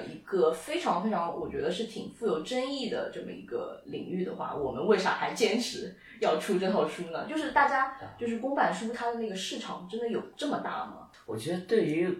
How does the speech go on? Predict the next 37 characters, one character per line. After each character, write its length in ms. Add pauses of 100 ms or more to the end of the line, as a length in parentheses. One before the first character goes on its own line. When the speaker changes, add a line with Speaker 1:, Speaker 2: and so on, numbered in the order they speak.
(100)
Speaker 2:
公 240
版 260
书 260
的 180
话， 140
我 120
们 160
需 260
要 300
辩 340
证 180
的 120
看 320
待。 340 (220)
Speaker 1:
嗯。 120
Speaker 2:
一 160
是 420
进 180
入 160
公 180
版 260
领 140
域 260
的 180
读 220
书， 460
大 160
部 100
分 200
还 160
都 160
是 380
经 220
典 160
的 100
图 200
书， 320